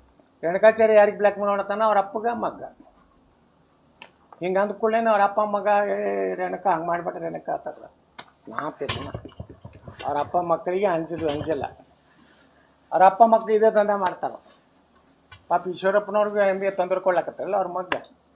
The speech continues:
ನಾನು ಹೇಳ್ತೀನಿ ಅವ್ನಿಗೆ, ಕಾಂತೇಶಿಗೆ ಹೇಳ್ತೀನಿ, "ಏನ್ ತೆಗಿತಾರ ತೆಗಿ" ಅಂತ ಹೇಳಿ ಮಕ್ಕಳು.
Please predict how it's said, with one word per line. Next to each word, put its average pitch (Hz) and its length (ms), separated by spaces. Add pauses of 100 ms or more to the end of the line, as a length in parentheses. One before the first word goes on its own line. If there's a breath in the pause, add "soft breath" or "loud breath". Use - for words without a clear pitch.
(560)
ನಾನು 147 180
ಹೇಳ್ತೀನಿ 208 360
ಅವ್ನಿಗೆ, 147 380
ಕಾಂತೇಶಿಗೆ 160 560
ಹೇಳ್ತೀನಿ, 147 640 (460)
"ಏನ್ 233 320
ತೆಗಿತಾರ 233 300
ತೆಗಿ" 208 220
ಅಂತ 214 180
ಹೇಳಿ 196 140
ಮಕ್ಕಳು. 170 460